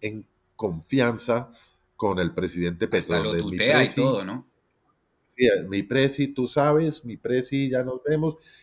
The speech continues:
Speaker 1: y donde hay una clarísima complicidad entre los dos. Eh, cuando se dice, "Bueno, callado, ¿no? Las próximas horas calladitos, a ver si esto se, se,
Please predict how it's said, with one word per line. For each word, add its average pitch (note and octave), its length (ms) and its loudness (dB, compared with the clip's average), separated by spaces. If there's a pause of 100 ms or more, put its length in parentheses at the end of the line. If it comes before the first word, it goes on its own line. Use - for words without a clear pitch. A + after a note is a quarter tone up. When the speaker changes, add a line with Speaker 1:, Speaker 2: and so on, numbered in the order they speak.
(160)
Speaker 1:
y B2 120 4
donde A2 280 6
hay B2+ 140 6
una F3+ 340 0 (320)
clarísima C3+ 1080 0
complicidad F#2+ 1120 0
entre F2+ 300 -4
los D#2 220 -4
dos. E2 320 -4 (340)
Eh, G2+ 440 4
cuando G#2 280 0
se G#2 80 0
dice, A#2 120 4
"Bueno, A#2 360 4 (220)
callado, G2+ 400 4
¿no? B2+ 320 -2 (480)
Las F#2 160 -6
próximas B2 420 2
horas A#2+ 520 4
calladitos, C#3 640 4
a C#3+ 80 4
ver A2 120 6
si C#3 120 0
esto C#3+ 300 4
se, A2 400 2
se, E2 520 -2